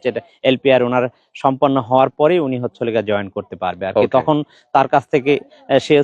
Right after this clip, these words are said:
Speaker 1: সিটি ডেভেলপমেন্ট নিয়ে কাজ কর-, কাজ করেছে, সরকারের বিভিন্ন প্রজেক্টে সে গুরুত্বপূর্ণ দায়িত্ব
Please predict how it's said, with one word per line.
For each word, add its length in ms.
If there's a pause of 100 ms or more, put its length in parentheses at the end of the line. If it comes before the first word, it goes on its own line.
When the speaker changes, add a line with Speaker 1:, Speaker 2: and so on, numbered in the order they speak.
Speaker 1:
সিটি 180
ডেভেলপমেন্ট 540
নিয়ে 140
কাজ 180 (100)
কর-, 300
কাজ 160
করেছে, 340
সরকারের 420
বিভিন্ন 320
প্রজেক্টে 540 (280)
সে 340
গুরুত্বপূর্ণ 640
দায়িত্ব 440